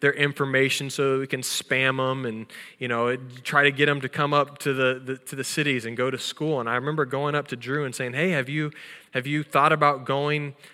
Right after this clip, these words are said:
uh, to, to, to North Central? You know, ha-, what's your plans?" And he quickly informed me that he was married and the Chi Alpha director at Iowa State, and he was also trying.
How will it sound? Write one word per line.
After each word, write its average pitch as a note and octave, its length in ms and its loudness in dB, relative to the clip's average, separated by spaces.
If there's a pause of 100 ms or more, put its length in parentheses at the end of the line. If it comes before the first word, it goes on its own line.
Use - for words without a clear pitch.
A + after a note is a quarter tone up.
(120)
uh, B2+ 240 4 (220)
to, C#3 280 4 (200)
to, D#3+ 440 2 (140)
to E3+ 100 -2
North D3+ 360 4
Central? F3 540 2 (360)
You C#3 100 0
know, C#3 140 6
ha-, C#3 480 2
what's D#3 200 2
your E3+ 120 4
plans?" D#3 680 0 (340)
And C3+ 220 4
he D3 100 0
quickly F3 440 4
informed D3+ 420 2
me D3+ 140 0
that C3+ 220 2
he D3+ 120 0
was C3+ 160 -2
married C#3+ 480 6
and C3+ 180 -2
the C3 60 -2
Chi D#3+ 220 6
Alpha D#3 280 4
director C3 460 2
at A#2+ 80 -4
Iowa C3 320 4
State, C#3+ 420 4
and C#3 120 -4
he D3+ 100 4
was C#3 160 4
also D#3+ 340 8
trying. C3+ 280 2